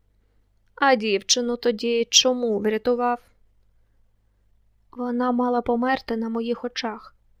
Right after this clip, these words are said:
В того було кілька годин, а в неї лічені хвилини. Я просто стояв і дивився, як на неї мчало біле Б М В". "Ти не боїшся, що загинеш?"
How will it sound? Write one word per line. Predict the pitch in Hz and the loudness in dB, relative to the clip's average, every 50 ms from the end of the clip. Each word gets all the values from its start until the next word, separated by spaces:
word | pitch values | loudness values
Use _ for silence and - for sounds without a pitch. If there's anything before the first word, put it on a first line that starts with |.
| _ _ _ _ _ _ _ _ _ _ _ _ _ _ _ _ _ _ _ | _ _ _ _ _ _ _ _ _ _ _ _ _ _ _ _ _ _ _
В | - - | -20 -20
того | - _ - 262 247 240 262 262 | -8 _ 0 2 4 6 6 6
було | 247 254 254 247 254 254 254 247 247 247 | 6 6 6 6 8 6 6 4 2 0
кілька | - - 269 254 247 - 262 254 | 0 0 0 0 2 2 2 4
годин, | 247 277 294 247 247 233 220 214 226 - - - - - - _ _ _ | 6 4 6 8 8 8 8 6 2 -6 -14 -20 -20 -20 -20 _ _ _
а | 233 220 | -6 -4
в | 226 240 | -2 2
неї | 240 254 277 294 269 240 226 220 | 2 4 4 4 4 4 4 4
лічені | 226 233 254 254 - - 262 247 254 247 | 4 4 2 2 2 2 4 4 2 2
хвилини. | - 262 254 269 262 262 240 226 220 220 | 0 2 2 4 6 6 4 4 4 2
Я | 240 240 | 2 0
просто | 240 - 254 262 - - 262 240 | 2 2 0 0 2 0 0 0
стояв | - - - 247 233 233 262 285 294 - - - | 0 0 -2 -2 2 2 2 0 0 -2 -2 -2
і | 247 233 | -2 2
дивився, | 214 240 233 220 269 302 294 - - 233 | 4 4 4 6 4 4 4 2 2 2
як | 220 240 240 233 - | 4 4 2 2 0
на | 240 240 | 0 2
неї | 233 247 277 285 254 233 226 | 2 2 2 2 0 0 0
мчало | 226 220 - 262 262 262 247 233 | 0 -2 0 0 2 2 0 0
біле | 214 214 - 247 247 247 233 240 | -2 -2 0 2 4 4 4 2
Б | 226 226 | 2 0
М | 240 240 247 247 247 240 - | 0 -2 0 -2 -4 -4 -4
В". | 220 214 214 - _ _ _ _ _ _ _ _ _ _ _ _ _ _ _ _ _ _ _ _ _ _ _ _ - - _ _ _ _ _ _ _ _ | -4 -6 -6 -8 _ _ _ _ _ _ _ _ _ _ _ _ _ _ _ _ _ _ _ _ _ _ _ _ -20 -20 _ _ _ _ _ _ _ _
"Ти | - 302 262 | -2 0 0
не | 247 240 240 233 | 2 0 0 0
боїшся, | 220 240 240 233 240 262 302 311 - - - - - 233 | 2 2 2 2 0 -2 -2 0 -2 -2 -2 -2 -2 -2
що | - - - 233 226 | -2 -2 -2 -2 0
загинеш?" | 220 240 247 233 247 240 220 202 208 214 - - - - | 2 2 2 2 2 2 2 0 -2 -4 -4 -6 -6 -8